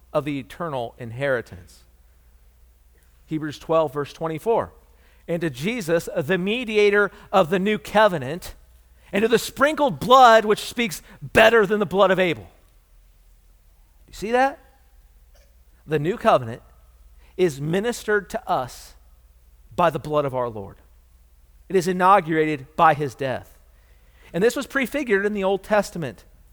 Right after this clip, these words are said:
in the old economy, Exodus twenty-four, which I've mentioned before. You know, Moses took a bull, spills its blood, puts it into two basins. He pours some onto the altar and some onto the people.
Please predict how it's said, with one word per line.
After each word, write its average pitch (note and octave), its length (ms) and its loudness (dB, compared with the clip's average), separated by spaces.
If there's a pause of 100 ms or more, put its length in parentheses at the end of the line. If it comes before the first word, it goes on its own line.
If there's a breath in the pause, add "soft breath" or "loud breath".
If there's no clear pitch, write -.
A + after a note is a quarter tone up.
(420)
in D3+ 80 -8
the F3 120 -4
old G#3 300 2
economy, F3 720 0 (120)
Exodus E3+ 360 -4
twenty-four, E3+ 460 -4
which C3 120 -4
I've C#3 160 -4
mentioned D3+ 340 -10
before. C3 460 -6 (440 soft breath)
You D#3+ 80 -6
know, D#3 60 -2
Moses F#3 600 2 (720)
took F#3+ 160 -4
a F3 40 -4
bull, G3 800 2 (180 soft breath)
spills G#3 320 0
its D3 100 -4
blood, F#3+ 460 4
puts G#3 160 -2
it G#3 40 -10
into F3 140 -4
two A3+ 240 -6
basins. A3 720 0 (960)
He F3 120 -8
pours F3 300 -4
some G#3+ 220 0
onto A3 160 4
the G#3+ 100 2
altar A#3+ 300 4
and E3+ 100 -2
some G#3+ 200 -2
onto G3 160 2
the E3+ 120 -4
people. C3+ 500 -6